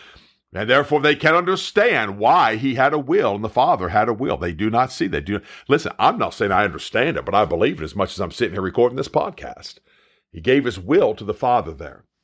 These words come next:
"Not as I will, but as thou wilt." And he cometh unto the disciples and findeth them asleep. These are those that are not gonna deny him. He saith unto Peter, "What, could you not watch with me one hour? Watch and pray, that ye enter not into temptation, but the spirit indeed is willing,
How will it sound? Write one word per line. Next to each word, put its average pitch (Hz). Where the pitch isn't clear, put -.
"Not 131
as 117
I 135
will, 165
but 131
as 98
thou 113
wilt." 76
And 110
he 127
cometh 185
unto 185
the 170
disciples 180
and 147
findeth 156
them 160
asleep. 160
These 95
are 107
those 113
that 117
are 120
not 127
gonna 151
deny 147
him. 78
He 80
saith 156
unto 160
Peter, 180
"What, 170
could 143
you 135
not 143
watch 147
with 139
me 151
one 135
hour? 175
Watch 202
and 226
pray, 208
that 127
ye 160
enter 180
not 214
into 165
temptation, 127
but 82
the 87
spirit 117
indeed 139
is -
willing, 143